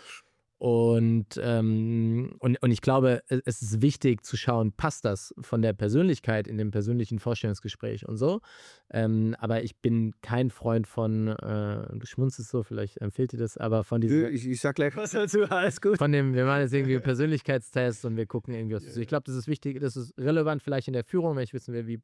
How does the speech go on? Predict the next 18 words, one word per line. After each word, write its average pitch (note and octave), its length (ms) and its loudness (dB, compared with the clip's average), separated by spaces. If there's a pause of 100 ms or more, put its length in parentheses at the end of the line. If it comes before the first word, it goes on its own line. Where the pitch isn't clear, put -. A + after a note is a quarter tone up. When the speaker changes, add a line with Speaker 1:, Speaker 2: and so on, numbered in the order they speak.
Speaker 1:
wie A#2+ 220 -4
tickt - 200 -10
mein D#3 160 -2
Gegenüber. D3+ 460 0 (580)
Ähm, B2 520 0 (100)
aber A#2 320 0
ich A#2 80 -6
glaub, A2 260 -2
wie A#2 80 -6
gesagt, A2 260 0
weniger G#2+ 280 2
auf G2+ 120 -8
einer, A2 140 -2
auf - 140 -6
einer G#2+ 80 2
kulturellen G2 420 -2
Ebene. B2 300 2 (240)
Hm. C3 240 4